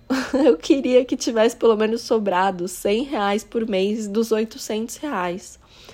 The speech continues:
E mais uma vez eu ressalto, né? Isso dentro da minha realidade, dentro da minha experiência de vida. Porque eu também sei, né? Reconheço, tenho essa consciência que muitas pessoas que ganham oitocentos reais,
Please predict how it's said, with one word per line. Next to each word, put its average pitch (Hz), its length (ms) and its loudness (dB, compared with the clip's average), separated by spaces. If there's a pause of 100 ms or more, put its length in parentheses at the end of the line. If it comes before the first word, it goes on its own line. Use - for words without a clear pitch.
(480)
E 269 80 -2
mais 226 260 0
uma 214 140 -4
vez 214 240 -4
eu 240 80 -8
ressalto, 180 580 -6
né? 196 180 -4
Isso 208 280 -8
dentro 196 300 -6
da 208 100 -4
minha 220 380 -2
realidade, 190 840 -6 (360)
dentro 196 300 -2
da 185 160 0
minha 185 160 -4
experiência 196 480 -6
de 175 160 -8
vida. 165 440 -8 (340)
Porque 262 200 -4
eu 262 80 4
também 254 380 -2
sei, 190 480 -4 (240)
né? 202 320 -6
Reconheço, 196 840 -4 (760)
tenho 202 240 -2
essa 202 200 -6
consciência 185 880 -6 (300)
que - 140 -6
muitas 262 340 0
pessoas 190 540 -4
que - 140 -12
ganham 175 440 -4 (240)
oitocentos 180 720 -2
reais, 165 640 -4